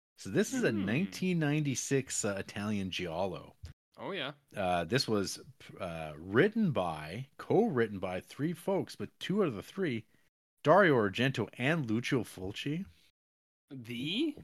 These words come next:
Speaker 1: The.
Speaker 2: Lucio Fulci?
Speaker 1: Uh, so this movie, it's no great knocks by any means, but it looks gorgeous. Like, this movie looks so nice, bright
Speaker 2: Yeah.
Speaker 1: colors,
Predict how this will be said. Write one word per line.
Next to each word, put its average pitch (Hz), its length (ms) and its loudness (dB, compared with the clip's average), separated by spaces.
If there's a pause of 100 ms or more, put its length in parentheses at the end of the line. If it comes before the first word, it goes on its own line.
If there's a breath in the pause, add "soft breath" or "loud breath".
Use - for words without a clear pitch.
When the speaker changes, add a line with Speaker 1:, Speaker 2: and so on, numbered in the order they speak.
(380)
Speaker 1:
The. 131 100 -4
Speaker 2:
Lucio 143 340 2
Fulci? 233 560 -6 (600)
Speaker 1:
Uh, 104 380 0 (380)
so 117 100 -10
this 214 260 0
movie, 139 440 4 (540)
it's - 180 -6
no 330 100 2
great 135 320 2
knocks 98 440 -4
by 85 200 -10
any 73 180 -8
means, 71 420 -16 (140)
but 190 380 -2 (280 soft breath)
it 165 240 0 (120)
looks 120 340 2
gorgeous. 85 640 -6
Like, 95 100 -4
this 151 140 -6
movie 180 160 0
looks 90 240 -8
so 120 280 -2
nice, 110 440 -2 (300)
bright 143 460 6
Speaker 2:
Yeah. 104 80 -8
Speaker 1:
colors, 85 680 -2